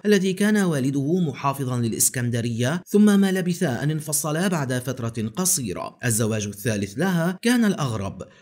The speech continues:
فقد تزوجت من الموسيقي ونجم الأوبرا الإيطالي الشهير أنطونيو أنالورو، وفي تلك الفترة صدر مرسوم ملكي خاص من الملكة نازلي ملكة مصر لتمرير هذا الزواج بسبب عدم جواز تزويج المسلمة من المسيحي.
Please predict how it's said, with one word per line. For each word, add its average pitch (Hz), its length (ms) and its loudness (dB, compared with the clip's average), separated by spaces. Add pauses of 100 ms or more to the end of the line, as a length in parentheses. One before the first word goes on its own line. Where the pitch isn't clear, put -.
(100)
فقد 208 280 -4
تزوجت 175 540 2
من 135 100 0
الموسيقي 131 640 0
ونجم 123 380 0
الأوبرا 135 420 -2
الإيطالي 120 560 -2
الشهير 135 580 0
أنطونيو 131 480 2
أنالورو، 131 840 0
وفي 208 300 4
تلك 254 240 0
الفترة 165 400 -2
صدر 160 380 -2
مرسوم 143 500 2
ملكي 120 500 -2
خاص 135 400 0
من 127 140 0
الملكة 110 420 -2
نازلي 120 520 0
ملكة 117 400 -4
مصر 147 480 0
لتمرير 196 640 2
هذا 131 200 -4
الزواج 123 640 0
بسبب 190 460 2
عدم 180 280 0
جواز 151 480 0
تزويج 143 560 -2
المسلمة 165 540 2
من 131 140 2
المسيحي. 110 920 -2